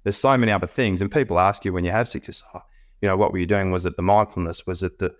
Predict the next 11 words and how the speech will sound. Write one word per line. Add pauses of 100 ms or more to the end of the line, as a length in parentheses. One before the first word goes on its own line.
(120)
the
psychologist?
Was
it
the,"
it's,
it's (140)
not, (180)
never
one
thing.